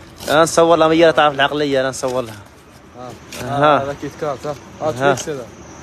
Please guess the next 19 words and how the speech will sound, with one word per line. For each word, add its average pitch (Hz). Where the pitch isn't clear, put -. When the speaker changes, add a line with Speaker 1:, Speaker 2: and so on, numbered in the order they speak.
Speaker 1:
ها، 135
تقولي 143
السلعة 127
كاينة 175
مدام، 135
ها. 147
بسم 143
الله 156
ما 185
شاء 175
الله. 147
Speaker 2:
غدوة، 165
غدوة. 131
Speaker 1:
ها، 165
أيوة. 190
سنتر 196
بنتر. 196
كلش 208
كاين. 170